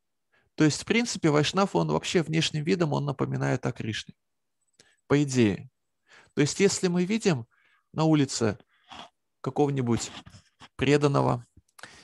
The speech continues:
или, э, даже, ну, обычные люди, если они видят, ну, просто, просто вот люди, просто они видят кого-нибудь из нас,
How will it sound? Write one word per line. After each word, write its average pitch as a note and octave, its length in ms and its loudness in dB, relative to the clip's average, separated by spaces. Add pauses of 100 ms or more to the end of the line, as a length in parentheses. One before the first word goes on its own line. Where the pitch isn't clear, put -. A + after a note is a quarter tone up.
(160)
или, D3+ 680 6
э, B2+ 680 0
даже, C3 800 2
ну, B2+ 460 -8
обычные C#3 520 -2
люди, B2+ 300 -4
если A#2 360 0
они A#2+ 240 -2
видят, C3 300 0 (120)
ну, C#3+ 120 -6
просто, - 340 -2
просто - 320 -2
вот A2 220 -4
люди, A2+ 280 -6 (460)
просто C3+ 340 0
они C3 140 -2
видят D#3 300 0
кого-нибудь B2+ 580 0
из A2 160 -6
нас, A2 300 0